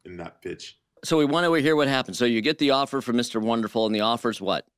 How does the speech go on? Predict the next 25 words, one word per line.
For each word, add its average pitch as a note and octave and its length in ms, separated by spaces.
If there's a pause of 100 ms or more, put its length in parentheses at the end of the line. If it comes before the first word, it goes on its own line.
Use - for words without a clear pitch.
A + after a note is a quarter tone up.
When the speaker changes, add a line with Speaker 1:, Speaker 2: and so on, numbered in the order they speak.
(280)
Speaker 2:
First A#3+ 160
of A#3+ 60
all, G#3 100
tell G#3 180
us A3 140
what G3 140
you F3+ 40
guys D3 200
are C3 80
asking A#2+ 400
for. - 300 (1000)
Speaker 1:
Um, A#2+ 260
so C3 240
we C3 140
went D3+ 180
in E3+ 100
there D#3+ 180
asking G#2+ 540
for G2 360
half F#2 300
a G2+ 40
mil F#2+ 180
for - 140
five E2+ 340
percent. F2 440